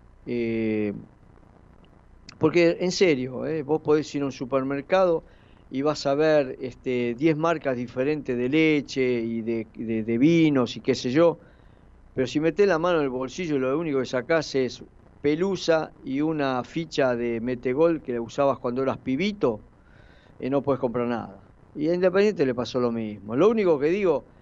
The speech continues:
que me da la sensación que todos nosotros, hoy, todos nosotros, que somos los socios, los simpatizantes,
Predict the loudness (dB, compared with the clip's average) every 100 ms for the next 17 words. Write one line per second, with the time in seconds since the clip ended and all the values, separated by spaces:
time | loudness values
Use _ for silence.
0 | -20 -20 -8 -6 -2 0 2 0 -4 -10
1 | -10 -10 -10 -8 -12 2 4 4 0 -8
2 | -4 -4 -4 -8 -10 -12 -12 -4 -2 -2
3 | -10 -14 -2 0 0 -8 -8 -8 -6 -10
4 | -10 -18 -20 -20 -16 -10 -8 -6 -8 -6
5 | 2 4 4 2 -4 -4 -10 -10 -10 -10
6 | 0 2 2 0 -6 -12 -14